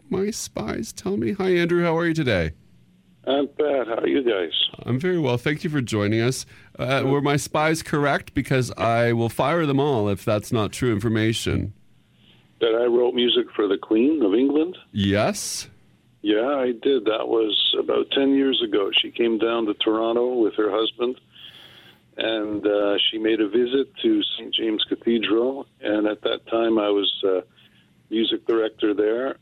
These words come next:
Speaker 2: So someone said, "I'd like to pay you to write a little piece to sing to her." And we did that. And I'll tell you something, that piece was paid for by money that was, I later found out was embezzled.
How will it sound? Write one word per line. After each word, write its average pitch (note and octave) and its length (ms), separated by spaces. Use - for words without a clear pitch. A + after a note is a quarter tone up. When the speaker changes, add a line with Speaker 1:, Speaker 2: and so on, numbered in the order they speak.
Speaker 2:
So A2 440
someone D3+ 280
said, A#2+ 300
"I'd C3 140
like C3+ 200
to - 80
pay B2 280
you G#2 400
to G2+ 120
write A2+ 140
a G#2 60
little A#2+ 240
piece G2 340
to - 60
sing F#2+ 220
to F2+ 120
her." E2+ 300
And G2 140
we G#2 120
did G2+ 260
that. F#2+ 320
And G2 160
I'll F#2+ 80
tell C3 180
you C3 120
something, G2 480
that A2 240
piece A#2 280
was G2+ 140
paid B2+ 240
for G2 340
by G2+ 420
money G#2 480
that G2+ 160
was, F#2+ 240
I G2+ 200
later A2+ 360
found G2+ 220
out G#2 140
was F#2 180
embezzled. F2+ 680